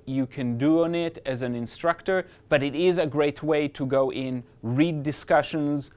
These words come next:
make sure everything is visible and looks right for your students, and, uh, do some responding, emailing, and all of that.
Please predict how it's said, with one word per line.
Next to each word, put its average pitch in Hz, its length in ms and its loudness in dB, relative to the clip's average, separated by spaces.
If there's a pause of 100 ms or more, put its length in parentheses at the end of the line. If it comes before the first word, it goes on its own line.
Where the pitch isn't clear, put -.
(120)
make 131 180 -2
sure 160 360 2
everything 147 600 -2
is 123 160 -6
visible 135 480 -4
and 120 180 -4
looks 131 300 -6
right 131 320 0
for 120 180 -6
your 113 140 -4
students, 131 560 -8 (300)
and, 131 480 -4 (160)
uh, 117 360 -2 (220)
do 151 140 4
some 139 280 -2
responding, 147 640 -2
emailing, 120 500 -6
and 117 100 -6
all 113 220 -2
of 120 100 -4
that. 151 300 4